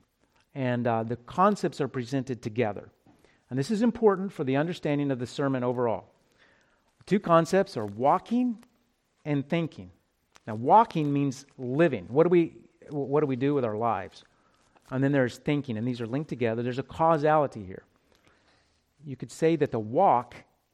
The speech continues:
is because of the thought. The walk is because of the thought. And we're gonna talk more about that, that later. Now, when you hear the word Gentile in Ephesians,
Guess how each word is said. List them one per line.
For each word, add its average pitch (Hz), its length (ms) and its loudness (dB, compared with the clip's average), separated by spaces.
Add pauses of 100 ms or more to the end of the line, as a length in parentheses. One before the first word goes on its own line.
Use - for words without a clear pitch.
is 117 140 -8
because 127 640 -2 (160)
of 123 180 -8
the 113 80 -10
thought. - 560 -10 (720)
The 127 80 -4
walk 147 360 2
is 117 80 -12
because 123 600 -6
of 127 60 -12
the 123 80 -6
thought. 113 320 -10
And 127 100 -6
we're 139 60 -2
gonna 127 140 -2
talk 107 240 -8
more 107 120 -6
about 95 280 -10
that, - 180 -14 (260)
that - 240 -18
later. 104 200 -12 (1000)
Now, 120 100 -8
when 165 260 2
you 285 160 4
hear 147 480 2 (440)
the 127 140 -6
word 135 300 0
Gentile 127 760 -6 (540)
in 104 160 -10
Ephesians, 107 760 -12